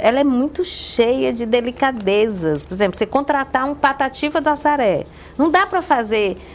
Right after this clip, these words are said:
por um edital, um pregão, me dê orçamento de três Patativas do Assaré e vice-versa. Então, tem toda uma, uma flexibilidade de ge-, de gestão, apesar da eficiência, do controle, do acompanhamento,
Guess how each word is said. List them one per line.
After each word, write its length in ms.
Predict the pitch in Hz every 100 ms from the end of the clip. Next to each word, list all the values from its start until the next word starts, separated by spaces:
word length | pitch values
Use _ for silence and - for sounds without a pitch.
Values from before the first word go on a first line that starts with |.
| - -
por 140 | 220
um 140 | 240
edital, 580 | 240 190 190 - 214 220
um 60 | 196
pregão, 760 | 220 208 190 185 208 233 240
me 140 | 214 220
dê 180 | 233 240
orçamento 640 | 247 247 240 226 233 240
de 120 | 214
três 360 | - 247 247 233
Patativas 680 | 226 220 208 - 185 180 175
do 60 |
Assaré 580 | 170 - 180 165 185 175
e 160 | 190 196
vice-versa. 640 | 196 190 185 131 - - - - - -
Então, 280 | 220 285 285
tem 220 | 277 330
toda 400 | 320 339 403 403
uma, 200 | 359 349 311
uma 300 | 240 247 240
flexibilidade 1600 | 233 - 285 302 320 - 277 233 247 247 190 190 190 214 233 285 277
de 220 | 196 202
ge-, 180 | 208 202
de 220 | 180 190
gestão, 480 | 196 190 - 190 254
apesar 460 | 262 214 202 185
da 160 | 175 170
eficiência, 800 | 170 190 - 226 208 196 185 160
do 100 | 165
controle, 680 | 190 208 - 196 196 190 175
do 100 | 160
acompanhamento, 1000 | 170 196 208 220 254 247 240 269 320